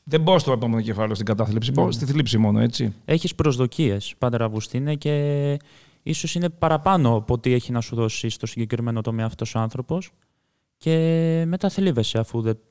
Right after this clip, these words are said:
Speaker 2: δεν παίρνεις αυτά που περιμένεις. Αλλά
Speaker 1: Ακριβώς.
Speaker 2: δεν έχει σημασία ότι μπορεί να στα δώσει.
Speaker 1: Μμμ.
Speaker 2: Είναι όπως με τα αυτοκίνητα. Ένα αμάξι τρέχει με διακόσια χιλιόμετρα, ένα με εκατό. Δεν είναι
Speaker 1: Ναι.
Speaker 2: ίδια, οι ίδιες οι μηχανές, ίδια τα αυτοκίνητα, οπότε έχεις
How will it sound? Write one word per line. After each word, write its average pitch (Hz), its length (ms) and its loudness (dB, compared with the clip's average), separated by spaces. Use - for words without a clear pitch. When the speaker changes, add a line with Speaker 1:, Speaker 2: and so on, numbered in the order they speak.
Speaker 2:
δεν 135 220 -4
παίρνεις 120 380 0
αυτά 120 220 -2
που 110 100 -6
περιμένεις. 104 720 -4
Αλλά - 160 2
Speaker 1:
Ακριβώς. 127 340 6
Speaker 2:
δεν 240 120 0
έχει 196 120 0
σημασία 127 320 -2
ότι 117 80 -2
μπορεί 117 200 0
να 117 80 -2
στα 117 160 -4
δώσει. 135 320 -6
Speaker 1:
Μμμ. 135 280 6
Speaker 2:
Είναι 180 400 2
όπως 185 220 2
με 175 100 2
τα - 80 0
αυτοκίνητα. 151 440 0
Ένα 147 340 2
αμάξι 143 380 0
τρέχει 139 300 2
με 135 80 0
διακόσια 127 360 -2
χιλιόμετρα, 202 440 -2
ένα 196 120 0
με 185 100 0
εκατό. 170 420 0
Δεν 170 240 -2
είναι 139 180 4
Speaker 1:
Ναι. 127 160 6
Speaker 2:
ίδια, 123 280 2
οι 123 220 2
ίδιες 120 240 0
οι 120 60 -4
μηχανές, 117 360 -2
ίδια 117 180 0
τα 110 80 -2
αυτοκίνητα, 156 640 -4
οπότε 165 380 -6
έχεις - 320 -6